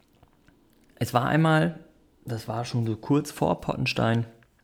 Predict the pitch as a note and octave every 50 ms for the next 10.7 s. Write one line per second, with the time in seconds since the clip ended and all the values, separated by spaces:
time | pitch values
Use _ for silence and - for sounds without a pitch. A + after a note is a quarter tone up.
0 | _ _ - B2 A2+ A2 G#2 G#2+ A2 G#2 G#2 G#2+ G#2+ G#2+ G#2+ A2 - - C3+ -
1 | - - - E3 E3+ D3+ C3+ B2 B2 C3 C3+ C3 C3 B2+ B2 A#2+ A#2+ A#2+ B2 A#2
2 | A2+ A2+ A2+ A#2 A2+ - - - G#2+ A2 G#2+ G#2+ G#2+ G#2 A2 G#2+ - - - -
3 | - - - - - - _ _ _ - _ A#2 A2 G#2 G2+ - G2 F#2 - -
4 | F#2+ G2+ G2 F#2+ - - G2+ - - - _ _ - G2+ G2+ G2 G2 G2+ A2 A2
5 | A2 - A2 A2 G#2 G2 F#2+ F#2 F#2 F2+ G2 G2+ - - - G#2 G2 F#2+ G#2 -
6 | - G2+ F#2+ F#2+ G2 - - - - - A2+ G2+ G2+ G#2 F2+ F#2 F#2+ F#2 - G2+
7 | F#2+ F#2 G#2+ G#2 G#2+ G#2+ G#2+ G#2+ - - - - - - - - - - - G#2+
8 | G2 F#2+ F#2+ F#2+ F#2 F#2 - - - _ _ _ _ _ - - _ - G2+ F#2+
9 | F#2 - - A2 A2+ G#2+ G#2 G2+ G2 G2 F#2+ F#2 G2 F#2+ F#2 F#2+ F#2 F2+ F#2+ -
10 | F#2 F2+ E2+ - G2 F#2+ - - - F#2+ F#2 F2+ F#2